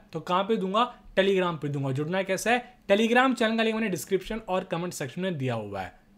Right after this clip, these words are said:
पिच रिपोर्ट के बारे में बात करते हैं, जो सबसे ज़्यादा इंपॉर्टेंट है। इस वेन्यू के ऊपर जो लास्ट मैच खेला गया था, वो खेला गया था पिछले साल उनतीस दिसंबर को। मतलब हर बार यहाँ पे इसी डेट को मैच होता है, दिसंबर के एकदम लास्ट वीक के अंदर।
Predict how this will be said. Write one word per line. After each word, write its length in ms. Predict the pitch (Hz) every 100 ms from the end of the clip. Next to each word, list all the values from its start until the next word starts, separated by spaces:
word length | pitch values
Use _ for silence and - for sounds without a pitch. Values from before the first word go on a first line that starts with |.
| _ _ - - -
पिच 180 | 247 247
रिपोर्ट 280 | 240 262 233
के 80 |
बारे 160 | 240 226
में 140 | 226
बात 240 | 180 170 -
करते 220 | 127 131
हैं, 100 | 226 - -
जो 80 | 190
सबसे 260 | 202 190
ज़्यादा 200 | 240 214
इंपॉर्टेंट 520 | 208 156 147 175 175
है। 240 | 180 226 - _ -
इस 240 | 262 262
वेन्यू 280 | 226 220 240
के 100 | 202
ऊपर 420 | 127 - 202 247 _ -
जो 100 | 196
लास्ट 380 | 214 185 208 226
मैच 200 | 208 202
खेला 220 | 147 147
गया 180 | 131 120
था, 260 | 175 226 - 185
वो 100 | 220
खेला 240 | 208 208
गया 180 | 202 208
था 240 | 247 269 - _ -
पिछले 300 | 214 254 269
साल 280 | 247 247 240 -
उनतीस 400 | 196 180 254 214
दिसंबर 480 | 180 190 185 175 127
को। 140 | 120
मतलब 460 | 101 - - 160 135
हर 120 | 151
बार 180 | 170 170
यहाँ 140 | 165
पे 60 | 156
इसी 140 | 131
डेट 180 | 165 156
को 100 | 185
मैच 240 | 160 156 151
होता 200 | 123 185
है, 120 | 214 - -
दिसंबर 400 | 156 185 175 175
के 80 | 180
एकदम 220 | 170 170
लास्ट 340 | 147 160 -
वीक 180 | 147 139
के 80 | -
अंदर। 340 | 151 151 208